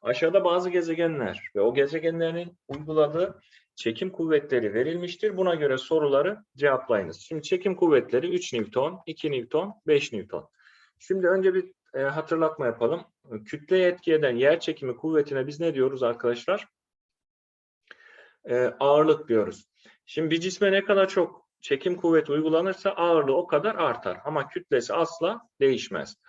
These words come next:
Burada çekim kuvveti en büyük olan gezegen beş Newton'la Z gezegenidir. En küçük gezegen ise Y gezegenidir. Soruyu buna göre çözüyoruz. Yüz Newton ağırlığındaki bir cismin kütlesi en fazla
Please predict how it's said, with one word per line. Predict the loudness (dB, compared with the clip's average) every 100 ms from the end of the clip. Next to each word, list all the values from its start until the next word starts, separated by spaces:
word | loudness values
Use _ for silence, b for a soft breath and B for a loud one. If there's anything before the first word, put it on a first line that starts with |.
| B B -4
Burada | 2 4 4 2
çekim | 0 0 0 0
kuvveti | 2 4 2
en | 0 2
büyük | 2 2
olan | 0 0 0
gezegen | 0 0 0 0 2
beş | 2 0
Newton'la | -6 -4 -4 -2 -2
Z | 0
gezegenidir. | 2 2 -2 -2 -2 -2 -6 -6 -6
En | -8
küçük | -10 -4
gezegen | 0 0 0 -2
ise | -4 -6 -8 -10 -6
Y | 0 2
gezegenidir. | 2 -4 -4 -6 -8 -12
Soruyu | -2 2 2 0
buna | -2 0
göre | 0 0 0
çözüyoruz. | -2 0 -4 -6 _ _ b b b b -6
Yüz | -2
Newton | 0 2 2
ağırlığındaki | 2 2 2 0 0 2
bir | 2
cismin | 0 -6 -8
kütlesi | -8 0 0 0
en | 0 0 0
fazla | 0 0 0 0 2 0